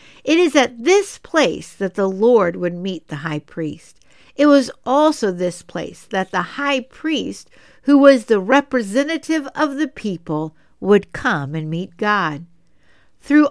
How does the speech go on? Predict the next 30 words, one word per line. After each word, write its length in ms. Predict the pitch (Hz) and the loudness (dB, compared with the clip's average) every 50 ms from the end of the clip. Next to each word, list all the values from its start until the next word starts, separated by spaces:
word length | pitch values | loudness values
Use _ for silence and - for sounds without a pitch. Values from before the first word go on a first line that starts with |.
| - _ | -2 _
all 380 | - 240 262 285 311 330 330 339 | 0 0 0 0 0 0 0 -2
of 140 | 320 277 | -2 -2
these 260 | 262 277 277 277 262 - | -2 -2 -2 -2 -4 -6
chapters, 640 | - - 175 147 147 - _ - - - 180 - - | -8 -6 -6 -6 -6 -10 _ -18 -18 -18 -18 -20 -6
it 200 | - 262 262 269 | 0 2 2 4
is 200 | 277 277 254 - - | 4 0 0 -4 -10
clear 480 | - - - - 262 277 269 226 185 180 | -18 -20 -8 -2 2 4 4 4 4 2
that 300 | 165 180 196 196 190 - | 0 0 0 0 0 -2
the 120 | 208 196 | -4 -4
Lord 640 | 190 196 202 190 226 262 277 294 294 294 294 294 254 | -2 -4 -4 0 2 2 4 4 6 4 4 2 0
made 440 | 254 233 226 226 226 220 226 208 - - - | -4 -2 0 0 2 2 0 -2 -4 -6 -4
a 180 | 196 175 170 | -2 -2 -2
way 720 | 165 165 165 175 180 208 262 294 285 220 170 165 165 170 | -2 -4 -6 -4 2 4 6 6 6 4 2 0 -4 -6
for 180 | 170 - - 151 | -8 -8 -8 -8
his 400 | 151 - 294 302 311 294 - - | -4 0 0 2 2 0 -2 -6
people 540 | _ - 220 202 175 - - 160 156 165 - - - - _ _ - | _ -4 -4 -4 -4 -4 -4 -4 -4 -6 -8 -16 -20 -20 _ _ 2
to 140 | 254 247 | 4 4
have 300 | 220 196 240 240 247 233 | 6 6 6 6 6 4
a 80 | 226 208 | 2 0
relationship 960 | 185 190 185 180 180 190 220 254 277 254 - - 180 160 151 - - 151 - - | 0 2 2 2 2 4 6 4 4 4 0 -6 -10 -10 -10 -8 -10 -10 -6 -6
with 200 | 175 160 156 - | -6 -6 -6 -6
himself. 760 | - 190 170 165 170 - - 175 165 160 - 165 - _ _ _ _ _ _ _ _ _ _ _ - | -10 -10 -10 -10 -10 -4 -2 -2 -2 -2 -4 -10 -20 _ _ _ _ _ _ _ _ _ _ _ 8
There 180 | 240 254 262 269 | 10 10 10 10
is 160 | 269 254 240 | 8 8 6
a 100 | 277 269 | 6 4
way 580 | 262 233 220 208 214 233 277 311 311 247 196 165 | 4 2 2 4 6 6 8 8 8 8 6 2
for 260 | - - 190 175 170 | -2 -2 0 2 4
us 280 | 170 170 170 170 - - | 4 2 2 -2 -8 -8
to 120 | - 196 | -8 -8
be 320 | 170 165 180 180 165 165 | -4 0 0 0 0 -2